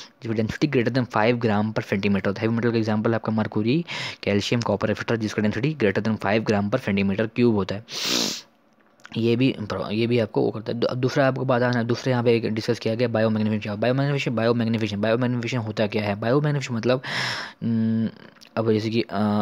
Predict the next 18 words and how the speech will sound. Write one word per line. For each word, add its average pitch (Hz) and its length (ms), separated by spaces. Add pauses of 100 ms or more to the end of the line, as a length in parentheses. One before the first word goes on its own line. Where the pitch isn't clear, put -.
(200)
पानी 110 280
आया, 113 220
अ, 107 400
किस 104 220
में? 127 360
एक्-, 107 160
एक्वेटिक 107 320
पा-, - 160
एक्वेटिक 104 520
या 107 100
फिर 107 240
रिवर 113 220
में 110 100
पानी, 107 260
पानी 107 240
हम 110 140
डंप 107 200
किए, 110 180